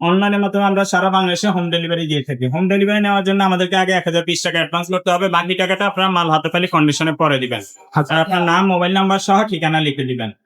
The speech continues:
Speaker 2: ওকে।
Speaker 1: এটা সাইকেলের দাম হলো সাড়ে বারো হাজার। যদি কেউ Honda চাকাটা নিতে চায়, এটা হলো তেরো হাজার পাঁচশো।
Speaker 2: আচ্ছা।
Speaker 1: তেরো হাজার পাঁচশো, এটা হলো বারো হাজার পাঁচশো। যদি
Speaker 2: আচ্ছা।
Speaker 1: কেউ বলে যে, "ভাইয়া, এটার মধ্যে গিয়ার ছাড়াটা নিবো", সেটার দাম আরো কম আছে। আপনারা এই মতো WhatsApp-এ ভয়েস দিবেন, আমি সেটা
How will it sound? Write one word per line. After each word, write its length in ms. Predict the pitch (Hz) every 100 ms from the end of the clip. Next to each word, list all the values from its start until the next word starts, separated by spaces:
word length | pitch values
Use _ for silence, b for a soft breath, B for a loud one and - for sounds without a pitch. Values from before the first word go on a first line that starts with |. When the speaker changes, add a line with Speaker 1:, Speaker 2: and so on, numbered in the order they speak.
| _ 151
Speaker 2:
ওকে। 160 | 147
Speaker 1:
এটা 140 | 156 135
সাইকেলের 380 | 180 175 196 202
দাম 180 | 202 196
হলো 160 | 196
সাড়ে 280 | 196 180 185
বারো 200 | 185 175
হাজার। 320 | 156 135 117 117
যদি 180 | 170
কেউ 220 | 180 190 196
Honda 240 | 185 180
চাকাটা 300 | 190 190 196
নিতে 240 | 196 185
চায়, 200 | 190 208
এটা 100 | 180
হলো 120 | 175 180
তেরো 280 | 180 160
হাজার 220 | 156 156 165
পাঁচশো। 560 | 139 127 - _ _ 165
Speaker 2:
আচ্ছা। 260 | 147 143 -
Speaker 1:
তেরো 220 | 180 185
হাজার 220 | 185 208
পাঁচশো, 340 | 208 208 196 233
এটা 160 | 202
হলো 140 | 196 196
বারো 240 | 180 165
হাজার 240 | 165 170
পাঁচশো। 320 | 160 147 131 - -
যদি 140 | 170
Speaker 2:
আচ্ছা। 140 | 180 196
Speaker 1:
কেউ 80 | 196
বলে 200 | 196 196
যে, 80 |
"ভাইয়া, 240 | 190 196 196
এটার 180 | 180 185
মধ্যে 180 | 185
গিয়ার 280 | 190 180 185
ছাড়াটা 400 | 185 190 190 190
নিবো", 240 | 175 135 127
সেটার 280 | 165 165
দাম 160 | 170 180
আরো 180 | 165 165
কম 200 | 170 156
আছে। 220 | 135 - _ 480 494 -
আপনারা 260 | 147 175
এই 80 | 190
মতো 220 | 185 175
WhatsApp-এ 480 | 180 170 170 180 190
ভয়েস 280 | 190 175 180
দিবেন, 200 | 196 202
আমি 140 | 185
সেটা 280 | 175 175 175